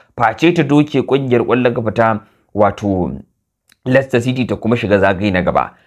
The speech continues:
Duk da na ga akwai wanda ya magana cewa Liverpool ta ƙaro wula-, Leicester City ta ƙaro wulaƙanci, za ta bada matsala Liverpool, to bata bada matsalar na tsawon lokaci ba. Amma dai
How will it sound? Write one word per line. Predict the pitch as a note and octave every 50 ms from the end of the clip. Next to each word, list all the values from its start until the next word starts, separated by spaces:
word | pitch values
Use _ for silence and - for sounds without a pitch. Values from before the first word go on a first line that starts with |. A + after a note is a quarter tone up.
| _ _ -
Duk | A#2+ D3 C#3
da | C3 C#3
na | B2+ B2+ B2+
ga | A#2+ C#3 C3 A#2+
akwai | - B2+ C3
wanda | B2+ A#2 A#2
ya | A#2+
magana | A#2+ A#2 G#2+ A#2 A#2 A2 G#2+ -
cewa | A2+ G#2 G#2
Liverpool | A2 A2 A2 G#2 G2 - G#2+ G2 F2+
ta | G2 F#2+
ƙaro | F2+ - F#2 G2 G2+
wula-, | G#2 G2+ G2 F#2 G2 G2+ F#2+ F#2+ F#2+ G2+
Leicester | B2 B2 - A#2+ G#2+
City | A2+ A#2 A2+ G#2+
ta | G2+ G#2+ G2+
ƙaro | - - G#2+ A2 G#2+
wulaƙanci, | G#2+ G#2 - - A#2+ B2 A#2 A#2+ G#2+ G2+ - - - _ _
za | G2+ A2 A2
ta | A2+ G2+
bada | G2 G#2+ G#2 G#2
matsala | G2+ G2 G2 - G#2 G#2 G2
Liverpool, | F#2+ G2 G2+ G2+ G2 G#2+ G#2 F2+
to | G2+ G2
bata | F2+ G#2 - G2+
bada | G#2 B2+ C3 B2+ A#2
matsalar | A2+ A2 - A#2+ A#2+ A2
na | G#2 G2+ F#2+
tsawon | - A2 A2 G#2+ G#2
lokaci | A2 G#2+ - - - - - -
ba. | - - - _ _ _ _ _
Amma | - F2 F#2 G2+ A#2+ C#3 D3
dai | D#3 F3+ E3 - F3+